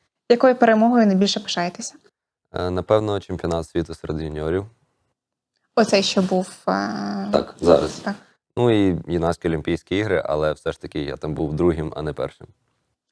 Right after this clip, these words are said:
Speaker 1: Три головні риси, які має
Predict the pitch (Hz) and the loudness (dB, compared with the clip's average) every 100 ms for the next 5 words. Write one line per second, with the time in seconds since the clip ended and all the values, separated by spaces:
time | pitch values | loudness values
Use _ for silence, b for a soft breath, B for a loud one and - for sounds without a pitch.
0 | _ _ _ _ _ - 294 285 247 226 | _ _ _ _ _ 4 6 6 6 6
1 | 233 214 277 - 226 226 208 214 214 202 | 6 6 4 4 2 4 4 4 4 2
2 | 185 | 2